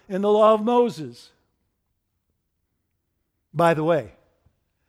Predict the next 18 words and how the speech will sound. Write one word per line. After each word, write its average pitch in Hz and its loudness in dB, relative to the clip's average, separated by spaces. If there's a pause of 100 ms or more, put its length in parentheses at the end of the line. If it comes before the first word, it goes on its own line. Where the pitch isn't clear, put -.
(400)
did - -16
you 139 -10
notice 165 -4
that 123 -12
this 165 -14
is 139 -16
the 127 -10
only 156 -10
time 170 -8
in 165 -10
the 151 -10
New 160 -12
Testament 165 -14 (380)
when 120 -14
Jesus 143 -12
writes 143 -12
anything 156 -12
down? 147 -16